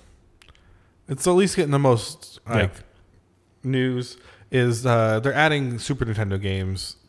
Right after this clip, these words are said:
Speaker 1: to the Switch, Nintendo. I don't even know what they call,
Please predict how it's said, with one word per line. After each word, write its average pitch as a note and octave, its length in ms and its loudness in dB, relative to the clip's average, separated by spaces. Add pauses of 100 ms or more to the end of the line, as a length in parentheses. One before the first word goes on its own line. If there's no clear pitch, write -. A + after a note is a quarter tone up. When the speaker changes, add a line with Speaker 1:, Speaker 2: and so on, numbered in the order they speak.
Speaker 1:
to G#2 480 -4
the G2+ 120 -6
Switch, - 580 -6 (420)
Nintendo. A#2 640 0
I B2+ 100 4
don't C#3+ 80 4
even C#3 80 2
know B2+ 60 4
what A2+ 60 0
they A2 80 0
call, G2+ 500 -2